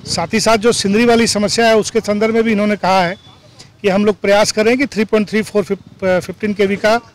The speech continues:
जो ट्रांसफार्मर की उपलब्धता है वो सुनिश्चित करने के लिए हम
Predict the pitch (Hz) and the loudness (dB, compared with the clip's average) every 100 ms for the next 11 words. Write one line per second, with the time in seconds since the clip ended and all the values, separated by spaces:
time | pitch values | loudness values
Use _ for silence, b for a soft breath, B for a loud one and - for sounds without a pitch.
0 | _ - - - 202 - 190 - 233 254 | _ -20 -20 -6 -4 -2 -2 2 4 2
1 | - 196 196 202 190 226 185 208 214 214 | 2 0 0 0 2 2 4 4 4 2
2 | 202 185 - 214 190 180 175 196 226 262 | -2 -4 -6 -6 -6 -6 -6 -4 -4 -4